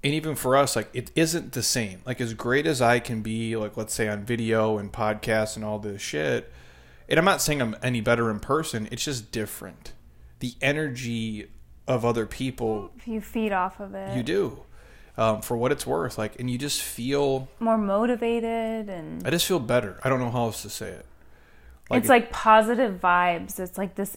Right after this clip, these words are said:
Speaker 2: energy, a force of energy in the room, and,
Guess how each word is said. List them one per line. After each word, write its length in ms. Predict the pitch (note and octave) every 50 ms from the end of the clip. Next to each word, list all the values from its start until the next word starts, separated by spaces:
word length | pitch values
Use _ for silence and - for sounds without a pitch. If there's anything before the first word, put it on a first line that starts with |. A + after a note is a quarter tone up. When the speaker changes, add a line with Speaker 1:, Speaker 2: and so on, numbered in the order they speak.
| -
Speaker 2:
energy, 540 | G#3+ G#3 G3+ G3 G3 G3 F3 F#3 F#3+ F3+ F3
a 40 | F#3
force 560 | F3+ - - G3+ G3+ G3 F#3+ F#3+ - - -
of 260 | F#3+ F3+ F3+ F#3 - -
energy 500 | - G3 G3 F#3+ F#3+ F#3+ F3+ - F#3 F#3
in 120 | F3+ F#3 F3
the 100 | F3 F3
room, 540 | F3+ F#3 F#3+ G3 G3 G3 G3 F#3+ F#3 F3+
and, 300 | F3 E3 D#3+ E3 E3 E3+